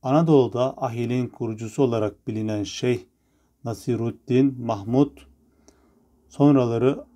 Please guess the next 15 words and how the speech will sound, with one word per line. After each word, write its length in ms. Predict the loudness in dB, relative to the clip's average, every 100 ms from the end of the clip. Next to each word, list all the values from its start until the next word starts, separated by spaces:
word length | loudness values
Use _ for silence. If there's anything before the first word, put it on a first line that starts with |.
| -12
Ahi 520 | -8 2 4 4 0 _
Evran 420 | -8 -4 0 0 -2
ismiyle 460 | -8 -6 -4 -4
anılmıştır. 880 | -4 -6 -4 -2 -2 -2 -6 -6 -14 _ _ _ _ _ _ _ _ _ _ _ _ _
Her 320 | 0 2 4
birinin 500 | 4 2 2 -2 -2 -4
müstakil 600 | -16 -8 -8 -4 -4 -2
bir 220 | -6 -6 _ _ _ _ _
zaviyesi 760 | -8 0 2 2 0 -2 0
olan 340 | 0 0 -4 -8 _ _ -12
esnaf 400 | -12 -6 -6 -6 _ -8
birlikleri 600 | -6 -6 -6 -2 -2 -4
ticari 440 | -4 -2 2 0
ahlaka 580 | -2 -4 -6 -4 -6 -2
ve 180 | -4